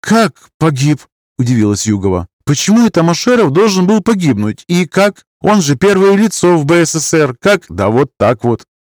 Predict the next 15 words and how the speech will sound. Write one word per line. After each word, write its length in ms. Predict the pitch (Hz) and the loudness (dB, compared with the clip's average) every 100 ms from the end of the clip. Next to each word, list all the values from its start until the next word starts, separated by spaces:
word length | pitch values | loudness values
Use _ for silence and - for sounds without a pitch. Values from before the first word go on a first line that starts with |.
| _ - | _ -6
Одним 400 | 95 123 180 95 | -2 0 0 -2
октябрьским 640 | - 139 147 120 98 85 | 0 0 0 -4 -6 -8
днем 380 | 78 98 123 - | -6 -2 -2 -2
одна 200 | 117 120 | -4 -2
тысяча 280 | 117 123 98 | -2 -4 -4
девятьсот 420 | 107 117 - 117 | -4 -4 -2 -2
восьмидесятого 760 | 117 - 113 113 - 117 110 107 | -2 -4 -4 -2 -2 -2 -2 -2
года 420 | 107 110 104 - - | 0 0 -2 -4 -2
первый 320 | 147 156 117 | 0 0 -2
секретарь 480 | - 117 98 139 117 | -4 -8 -2 -2 -2
Ц 160 | 113 | -8
К 220 | - 135 | -4 -4
К 180 | - 143 | -2 -4
П 140 | - 92 | -2 -4
Б, 320 | 90 110 | -2 -4